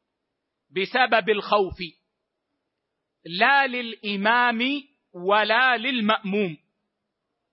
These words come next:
فإذا كان الخوف في سفر فإن الرباعية تقصر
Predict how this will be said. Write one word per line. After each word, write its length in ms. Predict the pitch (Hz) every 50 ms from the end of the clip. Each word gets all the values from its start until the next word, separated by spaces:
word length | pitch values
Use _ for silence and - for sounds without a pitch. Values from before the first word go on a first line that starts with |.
| _ _ _ _ _ _ _ _ _ _ _ _ _ _ _ _ _ _ _ _ _ _ _ _ _ _ _ -
فإذا 580 | 214 214 233 - 240 233 226 220 233 226 226 214
كان 380 | - - 247 269 294 285 269
الخوف 460 | 269 254 202 - 240 254 254 208 -
في 280 | 226 226 - 226 233 214
سفر 500 | - - 233 220 - 220 214 220 240 - _ _ _ _ _ _ _ _ _ _ _ _ _ _ _ _ _ _ _ _ _ _ _ _ _ _ _ _ _ _ _ _ _ _ _ _ _ _ _ _ _ _ _ _ _ -
فإن 460 | - 202 214 - 262 277 277 262 247
الرباعية 840 | 240 226 214 214 214 208 180 214 214 208 - 233 269 262 254 254 240
تقصر 800 | - 226 208 - 247 247 - - - - 214 208 202 - -